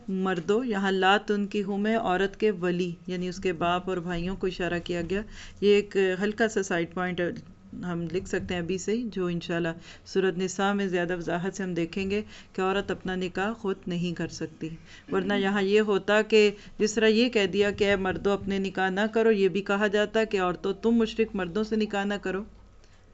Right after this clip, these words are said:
लेकिन ये कहा गया कि "तुम अपनी औरतों के निकाह मुशरिक मर्दों से ना करो",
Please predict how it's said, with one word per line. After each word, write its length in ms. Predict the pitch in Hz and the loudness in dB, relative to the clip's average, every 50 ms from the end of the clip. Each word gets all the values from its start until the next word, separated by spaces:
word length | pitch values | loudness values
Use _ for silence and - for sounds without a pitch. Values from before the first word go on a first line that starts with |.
| - - - - - - - - - - - - - - - | -20 -20 -20 -20 -20 -20 -20 -20 -20 -20 -20 -20 -20 -14 -4
लेकिन 300 | - 185 196 196 208 202 | -2 -2 0 0 0 2
ये 160 | 190 208 233 247 | 4 4 4 4
कहा 260 | 247 214 202 196 202 202 | 4 2 2 4 2 2
गया 220 | 185 180 208 214 220 | 4 4 4 4 4
कि 140 | 220 226 220 214 | 4 2 0 2
"तुम 260 | 220 226 233 240 226 | 2 4 4 4 4
अपनी 320 | 196 - - 185 208 214 208 202 | 2 0 -2 -2 0 0 0 0
औरतों 380 | 190 185 170 170 - 202 202 202 | 0 0 -2 -2 -2 -2 -2 -2
के 160 | - 208 185 | -2 -2 -2
निकाह 360 | 185 190 180 196 196 208 233 226 | -2 -2 -2 0 0 2 2 2
मुशरिक 460 | 214 190 190 - - - 220 214 214 | 0 0 -2 -2 0 0 0 0 0
मर्दों 340 | 185 180 175 170 160 185 185 180 | -2 -4 -4 -2 -2 -2 -4 0
से 160 | - 233 226 214 | 2 2 2 2
ना 160 | 196 190 180 | 2 0 -2
करो", 340 | 175 - 160 151 151 151 165 | -2 -4 -4 -4 -4 -6 -8